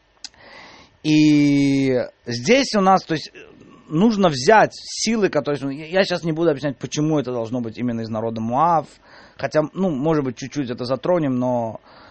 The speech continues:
это отдельный разговор, почему это должно происходить именно таким образом, почему это должно происходить из народа Муав, почему Машиах должен прийти через, был через Рут, от Лота и от таких достаточно неприглядных историй, которые там были.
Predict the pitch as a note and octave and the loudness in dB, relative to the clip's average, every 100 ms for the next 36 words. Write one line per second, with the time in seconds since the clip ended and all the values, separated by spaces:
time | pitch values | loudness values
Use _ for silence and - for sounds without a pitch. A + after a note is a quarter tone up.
0 | - _ - - C3+ B2+ D#3+ D3+ B2+ A2+ | -20 _ -12 2 2 4 2 4 2 2
1 | C3 A#2+ - B2+ B2+ A#2+ A2+ A#2+ A2+ A2+ | 0 0 -4 -4 -2 -2 -4 -6 -6 -6
2 | A2+ A2 A2 A2 G#2+ A#2+ D3 E3+ C3+ - | -6 -6 -6 -8 -6 -2 2 2 0 -6
3 | C#3+ B2+ B2+ A#2+ B2+ A#2 A#2+ B2+ A2 A2 | -8 -4 -4 -4 -6 -6 -6 -6 -8 -4
4 | A2+ A2+ A2 A2+ A#2 E3+ D#3 C3 - G#2 | -2 -2 -2 -2 2 4 4 2 -6 -14
5 | - C3+ C3+ A#2 C3 A2+ A2+ A2 G#2 F#2+ | -4 -2 -2 -4 -4 -4 -6 -6 -8 -12
6 | E2+ - _ _ _ _ _ _ _ - | -16 -20 _ _ _ _ _ _ _ -14
7 | A2 G#2 A#2 G#2+ G#2 G#2 G2 G2 F2 G2+ | -12 -10 -10 -6 -8 -8 -10 -12 -10 -10
8 | G#2 C3 E3+ C#3+ - - - - - - | -6 -2 -2 -2 -10 -20 -20 -20 -20 -20
9 | _ _ _ - - - A#1 - G2+ B2 | _ _ _ -20 -20 -18 -18 -12 -8 2
10 | D3 F#3 F3 C#3 A#2+ A2 A2 A2 A2+ G#2 | 6 8 6 4 2 0 -6 -8 -10 -10
11 | A2 G#2+ - G#2 - G#2 G#2 G#2 A2+ A2 | -10 -10 -6 -6 -6 -10 -10 -10 -4 -4
12 | G#2+ - - - - G2 - F3+ E3+ C#3+ | -6 -14 -18 -20 -20 -12 -2 2 2 -2
13 | C3 C3 A#2+ A#2 A2+ A2+ G2+ | -4 -4 -2 -4 -4 -6 -10